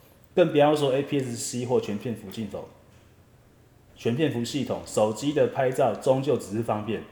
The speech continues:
真的要专心拍照，我还是会拿起我的相机，对吧？大部分有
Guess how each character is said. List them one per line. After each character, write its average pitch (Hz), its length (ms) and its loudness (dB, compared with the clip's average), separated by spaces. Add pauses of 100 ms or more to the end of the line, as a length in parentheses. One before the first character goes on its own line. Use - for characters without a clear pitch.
(400)
真 165 180 0
的 160 80 4
要 143 100 10
专 143 220 4
心 143 160 0
拍 135 160 4
照， 127 160 2
我 101 140 0
还 110 80 0
是 131 80 -4
会 131 80 0
拿 107 160 -2
起 104 200 -8
我 90 80 -6
的 85 80 -10
相 90 220 -8
机， 80 160 -18 (340)
对 101 120 -2
吧？ 85 180 -6
大 139 100 6
部 151 140 4
分 143 260 2
有 92 220 -2